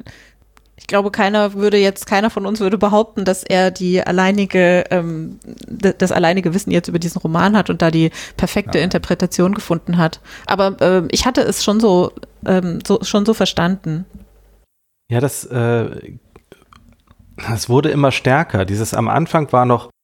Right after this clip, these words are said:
Speaker 3: ja, die Maschine dient den Menschen, das ist alles ganz schön, aber sag auf ja kein, auf gar keinen Fall irgendetwas Maschinenfeindliches über die Maschine.
Speaker 1: Ja, und?
Speaker 3: Also über eine Kommunikationsstrecke soll der Sohn bitte nichts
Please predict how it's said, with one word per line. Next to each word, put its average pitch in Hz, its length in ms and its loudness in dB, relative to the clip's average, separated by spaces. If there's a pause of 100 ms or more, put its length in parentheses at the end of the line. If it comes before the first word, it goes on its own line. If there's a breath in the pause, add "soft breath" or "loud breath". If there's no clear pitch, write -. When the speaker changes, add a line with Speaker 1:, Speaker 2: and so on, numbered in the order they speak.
(220)
Speaker 3:
ja, 123 260 2
die 139 100 -2
Maschine 120 480 0
dient 117 320 -2
den 107 160 2
Menschen, 170 600 0 (360)
das - 140 -6
ist - 60 -8
alles 113 280 0
ganz 117 200 0
schön, 175 580 2 (220 loud breath)
aber 127 760 2
sag 127 380 2
auf 123 200 -2
ja 127 320 2
kein, 143 540 -2
auf 123 200 -2
gar 147 160 2
keinen 170 300 -2
Fall 123 540 2
irgendetwas 135 720 0
Maschinenfeindliches 117 1300 0 (500)
über 131 220 2
die 120 100 -2
Maschine. 101 520 0 (680)
Speaker 1:
Ja, 208 160 2
und? 269 260 0
Speaker 3:
Also 110 200 0 (260 loud breath)
über 135 260 2
eine 123 200 2
Kommunikationsstrecke 147 1080 0
soll 139 180 2
der 139 120 4
Sohn 131 260 2
bitte 131 240 0
nichts - 640 0